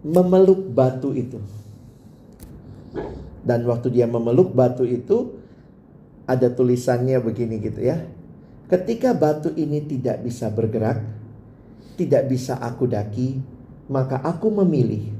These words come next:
untuk bersahabat dengan sang batu." Waktu saya renung-renungkan, kadang-kadang dalam hidup ada hal-hal yang tidak bisa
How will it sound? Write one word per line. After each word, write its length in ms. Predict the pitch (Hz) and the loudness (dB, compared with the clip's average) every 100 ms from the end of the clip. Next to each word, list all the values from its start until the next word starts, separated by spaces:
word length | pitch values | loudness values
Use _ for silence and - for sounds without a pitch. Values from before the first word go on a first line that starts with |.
| - | 2
untuk 400 | 139 135 135 - | 2 2 0 -2
bersahabat 800 | 127 - - 127 120 107 104 101 - - - | -2 -2 -4 -4 -2 -2 -2 -4 -10 -12 -4
dengan 640 | 117 110 107 101 - - | -2 0 -2 -2 -4 -6
sang 400 | - - 117 110 | -8 -6 -6 -2
batu." 400 | 101 98 - - - - - - - - - - - - - - - | -2 -2 -2 -8 -10 -12 -16 -18 -20 -20 -20 -20 -20 -20 -20 -20 -14
Waktu 160 | - 127 | -10 -2
saya 320 | 151 190 175 | 2 2 2
renung-renungkan, 1040 | 160 156 156 156 156 156 156 156 156 160 160 - - - - - - - | 0 0 0 -2 -2 -2 -2 -2 -2 -4 -6 -14 -18 -20 -20 -20 -16 -6
kadang-kadang 400 | - 240 254 285 | -2 0 2 2
dalam 240 | 240 208 190 | 2 2 2
hidup 400 | 185 233 - - | 2 0 -4 -2
ada 240 | 196 226 | 0 0
hal-hal 480 | 226 214 202 190 233 | 0 0 0 0 0
yang 320 | 226 214 214 | 0 -2 -2
tidak 400 | 254 240 175 - 143 | -2 0 2 0 -2
bisa 400 | 143 185 208 202 | -2 0 -2 -4